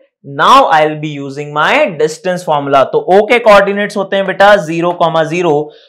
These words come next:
तो A O length, क्या हमने एक फॉर्मूला अभी डायरेक्ट पढ़ा था? Whenever you need to find distance of a point from origin, it will be simply equal to x square plus y square। That means the coordinates of the point। और हमें उसका स्क्वायर करना है गाइस, so you know the under root will be also gone।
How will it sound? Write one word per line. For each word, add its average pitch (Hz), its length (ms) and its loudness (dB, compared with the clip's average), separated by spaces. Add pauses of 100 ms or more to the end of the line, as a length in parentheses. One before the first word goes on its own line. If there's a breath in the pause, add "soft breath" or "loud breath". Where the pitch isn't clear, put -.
(140)
तो - 340 0
A 208 160 8
O 277 300 8
length, 180 340 2 (260)
क्या 247 100 4
हमने 269 260 2
एक 294 100 -2
फॉर्मूला 202 440 -4
अभी 254 160 -4
डायरेक्ट 196 400 0
पढ़ा 226 220 2
था? 254 80 0 (320 loud breath)
Whenever 196 320 0
you 247 180 -4
need 220 240 -8
to 247 160 -4
find 208 340 -4
distance 214 460 -4
of 214 140 -2
a - 100 -4
point 202 220 -4
from 202 260 -4 (140)
origin, 208 520 4 (320 loud breath)
it 196 160 0
will 214 220 2
be 233 40 -6
simply 214 380 -4
equal 214 260 2 (120)
to 269 80 2 (460)
x 202 280 0 (100)
square 240 380 4
plus 226 300 2
y 160 100 4
square। 139 320 -6 (320)
That 147 180 0
means 180 160 -8
the 202 160 -4
coordinates 175 520 0
of 151 100 -8
the 160 140 0
point। 110 180 -6 (340)
और 185 160 6
हमें 214 160 2
उसका 262 260 4 (120)
स्क्वायर 220 400 4
करना 190 200 0
है 165 100 -2
गाइस, 156 260 -2
so 190 80 -4
you 208 100 -4
know 233 120 -2
the 233 100 4
under 185 260 0
root 226 200 -4
will 214 160 0
be 220 100 4
also 180 340 0
gone। 113 240 -2